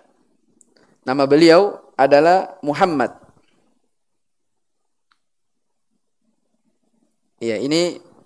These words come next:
nama yang disebutkan empat kali penyebutannya dalam Al-Quran. Ya, disebutkan empat kali penyebutannya dengan nama apa? Muhammad. Dan ini memang yang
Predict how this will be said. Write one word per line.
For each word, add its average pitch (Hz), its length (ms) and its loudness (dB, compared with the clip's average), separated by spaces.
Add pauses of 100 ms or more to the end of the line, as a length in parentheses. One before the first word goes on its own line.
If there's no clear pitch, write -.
(140)
nama 175 480 0
yang 143 160 -4
disebutkan 165 800 -2 (720)
empat 147 360 -2
kali 139 280 2 (480)
penyebutannya 135 560 -4
dalam 131 240 0
Al-Quran. 117 560 -6 (1040)
Ya, 147 400 -8 (800)
disebutkan 139 640 -8
empat 135 240 -6
kali 156 240 -2
penyebutannya 135 560 -8
dengan 127 240 -6
nama 135 320 -4
apa? 175 320 -10 (400)
Muhammad. 135 480 -8
Dan 123 240 -6
ini 160 160 -6
memang 165 240 -2
yang 160 200 -4